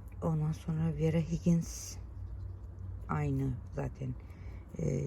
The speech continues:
çeşit yani bronze ile, e, çok yakın akrabalar. E, Paraguayenseler. Ondan sonra, e,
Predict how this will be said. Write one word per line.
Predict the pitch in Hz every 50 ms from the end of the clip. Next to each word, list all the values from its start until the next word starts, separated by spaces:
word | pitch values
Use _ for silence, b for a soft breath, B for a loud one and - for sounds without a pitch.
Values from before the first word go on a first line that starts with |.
| 135 - -
çeşit | - - 151 - - - - - -
yani | 139 135 135 131 127
bronze | 139 135 143 143 147 139 - 139 131
ile, | 127 120 120 123 120 - - B B B B B B B B B B - - - -
e, | - - 139 - - -
çok | - - - - - - - - - - - - -
yakın | - - - 156
akrabalar. | 147 139 - - - 139 135 127 131 127 127 127 143 170 185 - - - - - - B B B B B B B B B B B B B - -
E, | - 170 165 170 165 165 165 160 156 156 151 143 139 139 135 139 - - - - - - - - - -
Paraguayenseler. | - - 151 151 135 151 151 151 156 147 135 - - 180 170 180 175 175 - - - - - - - - - - - - - - - - - - - - - - - B B B B B B B B B B B B B B B B B B - 170
Ondan | 156 151 147 147 143 143 147
sonra, | 139 - - - 143 143 143 143 151 156 160 165 165 - - - - - - - - - - - - B B B B B B B B B B B B -
e, | 170